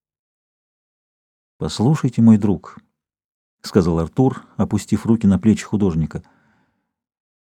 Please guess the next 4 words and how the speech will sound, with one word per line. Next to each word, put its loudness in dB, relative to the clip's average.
«сейчас 2
больше, 2
чем 2
когда-либо, 2